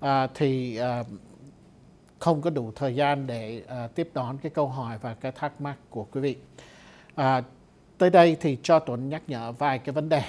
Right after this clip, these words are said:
Ok. Cái vấn đề đầu tiên mà trở lại, trở lại, tại vì bây giờ Tuấn thấy rất là nhiều cái vấn đề này rồi, là cái, cái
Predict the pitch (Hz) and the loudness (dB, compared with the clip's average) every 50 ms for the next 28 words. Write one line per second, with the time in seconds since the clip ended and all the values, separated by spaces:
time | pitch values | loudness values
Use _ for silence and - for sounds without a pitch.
0 | - - - - - 131 - - 135 131 113 - - - - - - - - - | -8 -14 -18 -16 -16 -14 -8 -4 -4 -4 -4 -8 -14 -20 -20 -20 -20 -20 -20 -20
1 | - - _ - - 170 170 165 165 175 180 175 160 147 135 139 135 131 - 160 | -20 -20 _ -4 0 2 2 4 2 2 4 4 4 4 4 4 0 0 2 0
2 | 156 147 147 139 127 - - 143 117 117 117 131 135 120 - - - - - - | 2 2 0 -2 -4 -4 -4 -4 -4 -4 -4 -4 -4 -4 -6 -8 -14 -20 -20 -20
3 | - - - 120 110 120 123 113 92 107 - 131 120 120 131 139 151 147 135 123 | -12 -8 -8 -8 -6 -6 -8 -8 -8 -8 -8 -6 -6 -6 -6 -4 -4 -4 -4 -6
4 | - - 127 127 151 - - 147 147 147 139 - 190 185 190 190 170 147 147 147 | -6 -8 -8 -8 -8 -6 -4 -4 -4 -4 -2 -2 -2 -2 0 -2 -2 -2 -2 -2
5 | 135 123 - 139 131 139 139 151 143 131 120 131 127 120 117 107 - 143 127 120 | -4 -4 -4 -6 -6 -4 -4 -2 -4 -4 -4 -4 -6 -6 -8 -6 -4 -4 -4 -4
6 | 107 - - - - - - - - - - 143 139 139 131 127 131 - - - | -6 -8 -16 -20 -20 -20 -20 -20 -20 -8 0 2 4 4 4 4 0 -2 -4 -10
7 | - _ - _ _ _ _ - - - - _ _ _ - _ _ _ - _ | -18 _ -20 _ _ _ _ -20 -20 -20 -20 _ _ _ -20 _ _ _ -20 _
8 | _ _ - - 151 143 - - - - _ - - - - 208 208 202 208 208 | _ _ -18 -16 -16 -16 -16 -20 -20 -20 _ -20 -6 2 4 4 4 4 2 0
9 | 208 202 | 0 0